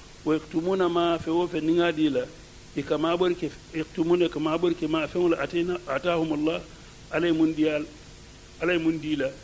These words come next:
min fadlihi ala fismantiyato. Wa atadna ngama wo lil kafirina, kafirol yen, wolon kontokuwoli a jaba yan kankato mu hina mun doyat, mun be doyandi la. Wallajina molu mu yunfikuna, iman kontokuya, i ka nafaro ka amwalahum ila nafulo la,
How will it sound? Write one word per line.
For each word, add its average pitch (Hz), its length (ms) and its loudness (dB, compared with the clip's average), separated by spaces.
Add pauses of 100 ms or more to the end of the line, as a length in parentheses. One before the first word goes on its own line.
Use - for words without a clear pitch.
(280)
min 147 140 2
fadlihi 151 460 0
ala 139 300 -2
fismantiyato. 139 720 0 (600)
Wa 156 160 6
atadna 160 480 2
ngama 160 360 6
wo 147 180 0
lil 139 180 0
kafirina, 139 420 0
kafirol 151 500 4
yen, 123 260 2 (440)
wolon 160 300 8
kontokuwoli 165 720 8
a 131 80 0
jaba 151 260 6
yan 147 200 4
kankato 143 400 2
mu 127 120 0
hina 147 260 2
mun 143 200 4
doyat, 127 240 6 (140)
mun 156 180 4
be 151 120 8
doyandi 151 380 8
la. 98 80 -4 (760)
Wallajina 180 520 4
molu 202 240 6
mu 196 120 0
yunfikuna, 185 760 4 (440)
iman 185 280 8
kontokuya, 170 720 6
i 165 60 2
ka 160 120 0
nafaro 165 440 4
ka 143 120 -4
amwalahum 165 500 6
ila 156 100 2
nafulo 165 420 4
la, 156 160 6